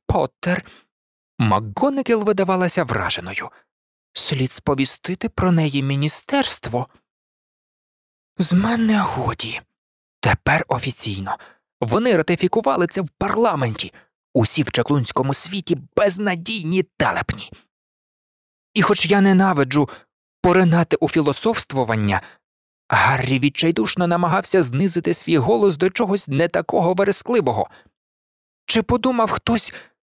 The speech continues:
про наслідки подорожей у часі на шість годин назад і зміни в минулому чогось,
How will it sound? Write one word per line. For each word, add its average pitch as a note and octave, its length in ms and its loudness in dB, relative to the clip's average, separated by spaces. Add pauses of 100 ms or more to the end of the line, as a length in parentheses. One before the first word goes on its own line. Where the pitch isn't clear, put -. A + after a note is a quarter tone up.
(120)
про A3 220 2
наслідки F#3+ 760 0
подорожей F#3 680 2
у G3+ 120 0
часі A3 380 0
на F#3 100 2
шість A#3+ 380 -2
годин A3 340 0
назад A3 460 0 (300)
і F#3+ 100 4
зміни G#3 400 0
в G#3+ 60 4
минулому G#3+ 580 2
чогось, E3 520 0